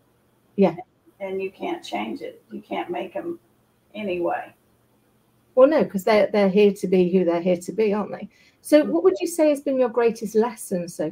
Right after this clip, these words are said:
Speaker 1: far?
Speaker 2: Um, my <laughs> greatest lesson, uh, that you can't control love. You know, I tried forever to, to control love.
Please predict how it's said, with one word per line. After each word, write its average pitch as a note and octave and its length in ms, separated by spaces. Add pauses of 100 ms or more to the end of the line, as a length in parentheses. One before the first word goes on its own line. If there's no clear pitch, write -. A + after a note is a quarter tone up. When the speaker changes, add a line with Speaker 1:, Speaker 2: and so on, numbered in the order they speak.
Speaker 1:
far? - 240 (1040)
Speaker 2:
Um, A3+ 600 (220)
my A#3 280
<laughs> G#3+ 80
greatest B3 600
lesson, G3+ 680 (560)
uh, B3 280
that A#3 160
you A#3+ 100
can't - 380
control G3 520
love. F3+ 420 (1500)
You A3 140
know, G3 300
I A#3 200
tried G#3+ 500
forever F#3+ 680 (360)
to, - 140
to - 280 (100)
control G#3 580
love. A#3+ 400